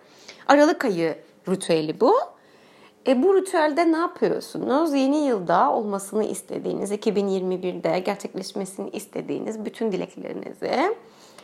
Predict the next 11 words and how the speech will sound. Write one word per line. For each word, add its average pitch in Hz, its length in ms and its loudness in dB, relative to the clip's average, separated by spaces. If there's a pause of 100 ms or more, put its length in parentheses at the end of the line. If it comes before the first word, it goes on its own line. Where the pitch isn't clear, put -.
(180)
e, 226 120 2
bir 269 100 0
kutuya 208 580 0
koyuyorsunuz. 170 560 -2
Yazıp 185 340 -2
kutuya 202 380 -4
koyuyorsunuz. 330 720 0 (520)
Kutunun 302 420 0
üzerine 208 800 2
"oldu" 196 300 4
yazıyorsunuz. 180 960 2